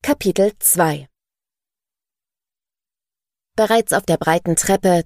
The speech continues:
die den hinteren Gang mit der Tanzfläche verband, wurde blaues und pinkes Neonlicht an die Wände geworfen.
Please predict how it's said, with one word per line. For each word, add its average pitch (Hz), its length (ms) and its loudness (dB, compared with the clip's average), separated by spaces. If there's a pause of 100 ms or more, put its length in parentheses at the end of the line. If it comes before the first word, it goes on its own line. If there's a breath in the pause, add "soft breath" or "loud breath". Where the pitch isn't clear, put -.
die 147 80 -6
den 147 140 0
hinteren 170 500 0
Gang 180 300 0
mit 156 120 -2
der 156 100 -6
Tanzfläche 180 640 -2
verband, 180 460 0 (400 soft breath)
wurde 208 220 0
blaues 226 480 0
und 190 240 -6
pinkes 208 440 -4
Neonlicht 151 640 0
an 151 100 0
die 151 120 2
Wände 160 240 2
geworfen. 165 520 0